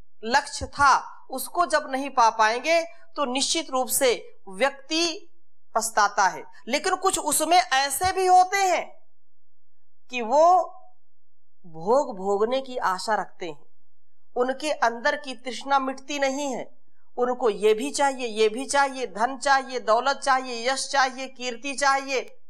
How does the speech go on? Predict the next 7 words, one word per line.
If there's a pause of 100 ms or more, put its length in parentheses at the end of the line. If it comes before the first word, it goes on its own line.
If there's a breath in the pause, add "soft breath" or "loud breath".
(540)
सारी
इंद्रियों
का
भोग
चाहिए। (600)
ऐसा
व्यक्ति